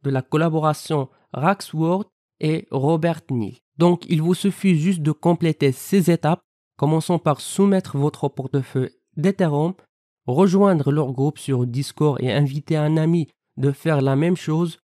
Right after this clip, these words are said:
visiter leur page sur Instagram et suivez-les sur Twitter,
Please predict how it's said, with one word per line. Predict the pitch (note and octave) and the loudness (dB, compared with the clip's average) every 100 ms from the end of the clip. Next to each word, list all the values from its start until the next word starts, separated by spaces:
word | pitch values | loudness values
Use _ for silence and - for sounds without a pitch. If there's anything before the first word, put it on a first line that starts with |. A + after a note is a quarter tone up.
| _ | _
visiter | C#3+ C3+ F#3 E3 F#3+ F#3 F#3 | -10 0 0 2 0 2 2
leur | F3 - | 0 -2
page | E3+ E3+ C#3+ - _ | 0 0 0 -4 _
sur | - D#3+ D#3+ | -6 0 2
Instagram | E3 - D#3+ D3+ D#3+ D3+ | 0 -2 -2 0 0 0
et | |
suivez-les | - D#3 D3+ E3 E3 D#3 | -2 -6 -2 0 0 -4
sur | - C3+ C3+ | -2 -6 -6
Twitter, | - D#3 E3+ F3 E3+ | -8 -6 -4 0 -2